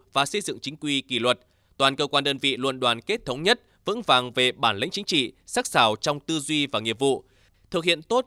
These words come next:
công tác nắm, quản lý tình hình vi phạm, tội phạm, kịp thời tham mưu với Quân ủy Trung ương, Thủ trưởng Bộ Quốc phòng trong giải quyết vụ án, vụ việc, đảm bảo yếu tố chính trị, pháp luật và nghiệp vụ, giữ vững uy tín của quân đội.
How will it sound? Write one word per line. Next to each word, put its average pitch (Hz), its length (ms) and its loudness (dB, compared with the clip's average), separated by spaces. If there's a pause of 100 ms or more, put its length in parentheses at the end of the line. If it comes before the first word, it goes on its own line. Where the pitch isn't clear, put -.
công 139 200 0
tác 220 260 -6
nắm, 135 400 0
quản 123 160 0
lý 135 120 -2
tình 156 160 -8
hình 135 180 -4
vi 190 180 -6
phạm, 127 240 0
tội 123 140 -4
phạm, 131 260 4 (380)
kịp 170 200 2
thời 151 220 2
tham 196 260 -8
mưu 190 200 2
với 147 180 -4
Quân 160 160 -4
ủy 107 80 -4
Trung 135 200 -8
ương, 139 280 2
Thủ 127 180 -4
trưởng 113 200 -4
Bộ 113 120 -8
Quốc 269 160 -6
phòng 123 300 4
trong 170 220 -4
giải 120 180 -2
quyết - 180 -6
vụ 139 100 -4
án, 123 400 0
vụ 143 160 -8
việc, 131 280 2 (220)
đảm 135 220 2
bảo 120 240 2
yếu 131 180 -4
tố 143 240 -2
chính 180 160 -8
trị, 143 320 -4
pháp 226 160 -2
luật 143 260 0
và 117 100 -2
nghiệp 120 220 -2
vụ, 139 260 0 (220)
giữ 180 160 -4
vững 190 180 -2
uy 147 140 -2
tín 135 300 -4
của 107 160 -4
quân 143 160 -4
đội. 139 240 0